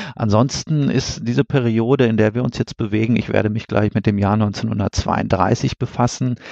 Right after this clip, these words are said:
äh, wirklich nicht geprägt von, äh, nennenswert eigenem Output. Also was er gemacht hat, das waren zum einen die Revisionen oder auch, ähm, die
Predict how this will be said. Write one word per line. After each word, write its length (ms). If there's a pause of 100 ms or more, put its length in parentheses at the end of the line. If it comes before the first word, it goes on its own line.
(340)
äh, 100
wirklich 720
nicht 500
geprägt 540
von, 360
äh, 400
nennenswert 720
eigenem 400
Output. 600
Also 340
was 220
er 160
gemacht 400
hat, 160
das 140
waren 200
zum 200
einen 300
die 200
Revisionen 800 (580)
oder 400
auch, 460
ähm, 320
die 280